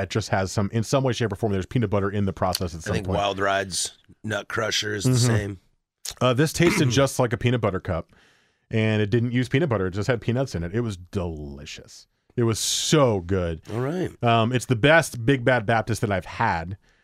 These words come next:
Speaker 1: which I, when I went to Denver last year, or actually earlier this year in February, um, I went to Epic,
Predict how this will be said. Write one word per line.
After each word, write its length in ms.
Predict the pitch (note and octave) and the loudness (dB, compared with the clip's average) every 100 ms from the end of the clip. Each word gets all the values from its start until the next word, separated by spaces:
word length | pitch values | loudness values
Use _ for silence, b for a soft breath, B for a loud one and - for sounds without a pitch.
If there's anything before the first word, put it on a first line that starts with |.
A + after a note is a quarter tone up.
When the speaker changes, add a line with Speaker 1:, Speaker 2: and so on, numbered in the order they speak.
| _ - | _ -2
Speaker 1:
which 160 | A2 - | 0 4
I, 320 | A2 G#2 G2+ | 4 2 -2
when 140 | A#2+ | 0
I 60 | B2 | 2
went 180 | B2 C#3 | 2 2
to 140 | - A#2 | 0 2
Denver 340 | A#2+ A#2+ G#2+ | 2 4 2
last 420 | G#2+ A2 G#2 - | 2 2 0 -2
year, 380 | C3+ A#2+ G2 G2 | 0 2 0 -2
or 80 | G#2 | 0
actually 260 | G#2+ - F2 _ | 0 -2 -12 _
earlier 280 | G#2 F#2+ F2+ | -2 0 -2
this 220 | A2 - | -2 -2
year 80 | E2+ | -4
in 80 | F2 | -2
February, 420 | G#2 F#2 E2 E2+ B B B B | -2 -2 -2 -6 B B B B
um, 460 | A2+ A2 G2+ F#2+ F#2 b b _ _ _ _ _ - | 2 2 2 0 -4 b b _ _ _ _ _ 0
I 100 | A#2+ | 4
went 280 | A#2+ D#3 | 4 4
to 160 | D3+ B2+ | 2 0
Epic, 420 | A2 G#2 G2+ - | 0 2 -2 -4